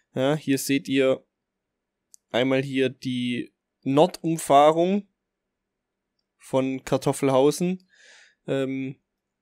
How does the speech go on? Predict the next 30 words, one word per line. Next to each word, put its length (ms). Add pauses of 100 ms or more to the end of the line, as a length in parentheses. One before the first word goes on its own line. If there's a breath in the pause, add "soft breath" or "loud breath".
(580)
hier 160
die 160
Anbindung 720
an 180
das 200
Industriegleis, 1080
wo 240
wir 240
dann 260
später 540
auch 320
unsere 460
rollende 420
Landstraße 680
und, 160 (420)
und 340
ähnliches, 600 (640 soft breath)
äh, 200
anschließen 640
werden. 340 (560)
Und 480
wir 180
haben 200
auch 180
eine 200
Verbindung 600
hier 260
unten 500
zu 220
unserem, 800